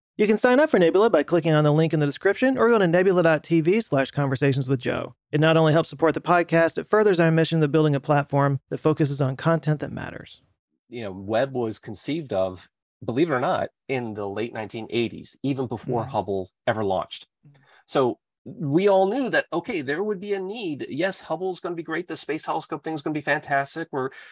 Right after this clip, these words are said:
Speaker 2: we're gonna get images and, and spectra of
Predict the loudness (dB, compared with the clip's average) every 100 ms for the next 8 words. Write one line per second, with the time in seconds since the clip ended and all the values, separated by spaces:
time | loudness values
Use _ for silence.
0 | _ -2 0 0 0 -2 _ _ _ _
1 | _ _ _ -2 0 0 0 -2 -2 -4
2 | -6 -6 -8 -6 -2 -2 -2 -6 -6 -6
3 | -8 -8